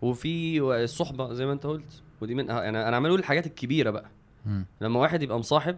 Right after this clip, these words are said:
Speaker 1: هو عارف ان الصحبه، مش عارف ابقى مع ربنا وانا مصاحب.
Speaker 2: مم.
Speaker 1: فاهمني؟ الاغاني، ال-، ال-، ال-، التربيه الايمانيه، انا ماليش خلق ان انا اقعد اسمع، لازم ت-، ما هو ده لازم يغير ده في نفسه.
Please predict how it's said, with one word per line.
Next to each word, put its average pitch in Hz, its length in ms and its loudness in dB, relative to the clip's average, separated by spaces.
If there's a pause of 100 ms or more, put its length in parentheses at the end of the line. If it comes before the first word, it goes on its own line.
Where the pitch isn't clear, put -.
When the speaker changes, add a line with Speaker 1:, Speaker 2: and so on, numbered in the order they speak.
Speaker 1:
هو 147 140 4
عارف 156 280 2
ان 135 60 -2
الصحبه، 127 680 -8
مش 139 180 -6
عارف 175 220 -2
ابقى 131 280 2
مع 123 160 -2
ربنا 127 260 0
وانا 170 120 2
مصاحب. 151 300 -4 (720)
Speaker 2:
مم. 95 140 -4 (120)
Speaker 1:
فاهمني؟ 135 420 0 (420)
الاغاني، 117 800 2
ال-، 113 600 0 (600)
ال-، 113 380 -2
ال-، 110 320 -4
التربيه 120 340 2
الايمانيه، 143 520 2 (240)
انا 127 120 2
ماليش 143 320 2
خلق 160 260 0
ان 127 180 0
انا 151 100 0
اقعد 147 140 2
اسمع، 151 280 -4
لازم 170 260 -2
ت-، - 80 -10
ما 117 160 -2
هو 156 180 2
ده 165 120 0
لازم 170 140 0
يغير 151 180 2
ده 156 100 -6
في 156 120 -6
نفسه. - 260 -10